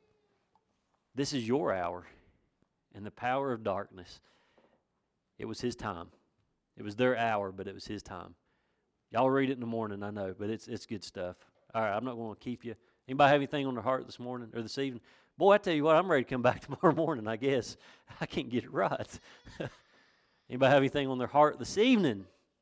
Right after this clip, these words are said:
And we're gonna close out. She almost made it, Travis.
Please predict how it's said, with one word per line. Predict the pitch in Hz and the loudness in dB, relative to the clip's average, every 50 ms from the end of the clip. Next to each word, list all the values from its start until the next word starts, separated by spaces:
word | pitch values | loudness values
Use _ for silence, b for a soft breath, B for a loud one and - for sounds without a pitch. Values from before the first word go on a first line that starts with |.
| _ _ _ _ - | _ _ _ _ -14
And | - 113 | -8 -6
we're | 123 131 | -2 -2
gonna | 139 123 | -2 -2
close | 113 - 143 139 143 127 | 0 0 0 2 2 2
out. | 135 131 113 104 - - - b b b b b b b b b _ _ _ _ _ _ _ _ _ _ _ _ _ _ _ _ _ _ _ _ _ _ _ _ _ _ _ _ _ _ _ _ _ _ _ _ _ _ _ _ _ _ _ _ _ _ - _ _ _ _ _ _ _ _ _ | 0 0 0 0 -2 -6 -14 b b b b b b b b b _ _ _ _ _ _ _ _ _ _ _ _ _ _ _ _ _ _ _ _ _ _ _ _ _ _ _ _ _ _ _ _ _ _ _ _ _ _ _ _ _ _ _ _ _ _ -20 _ _ _ _ _ _ _ _ _
She | - - 143 147 | -10 -4 2 4
almost | 143 139 131 117 113 104 92 - | 6 6 4 4 0 -4 -6 -8
made | 107 98 95 95 92 | -10 -10 -8 -8 -10
it, | - - - | -10 -12 -10
Travis. | 104 101 95 95 90 87 | -8 -8 -8 -8 -10 -14